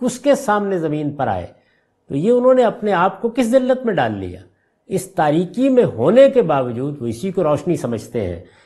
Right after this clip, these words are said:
तो ये फरमाया कि "कज़ालिक ज़ुय्यिना लिल काफ़िरीन मा कानू यामलून",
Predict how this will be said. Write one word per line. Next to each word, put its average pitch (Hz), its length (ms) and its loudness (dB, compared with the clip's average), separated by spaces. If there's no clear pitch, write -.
तो 120 60 -6
ये 131 160 -2
फरमाया 131 500 -2
कि 180 140 -6
"कज़ालिक 180 640 2
ज़ुय्यिना 156 540 -2
लिल 156 220 -2
काफ़िरीन 127 680 -2
मा 120 260 -2
कानू 123 500 -6
यामलून", 139 800 -2